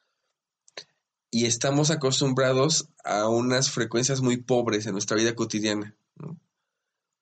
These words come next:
Entonces, él, este señor daba terapias con sonido, poniendo, no sé, cantos gregorianos o, o sonidos sintetizados según él los necesitaba.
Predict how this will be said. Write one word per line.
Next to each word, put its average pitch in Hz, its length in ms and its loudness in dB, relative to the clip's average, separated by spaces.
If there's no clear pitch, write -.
Entonces, 127 480 2
él, 135 400 0
este - 300 -2
señor 131 340 2
daba 123 180 2
terapias 123 640 -2
con 107 160 -4
sonido, 127 580 -2
poniendo, 107 760 2
no 85 280 -6
sé, 98 220 -2
cantos 101 300 -4
gregorianos 90 800 -4
o, 78 420 -4
o 92 440 -8
sonidos 104 460 -2
sintetizados 104 880 -2
según 101 380 -2
él 101 280 0
los 98 160 -2
necesitaba. 101 680 -2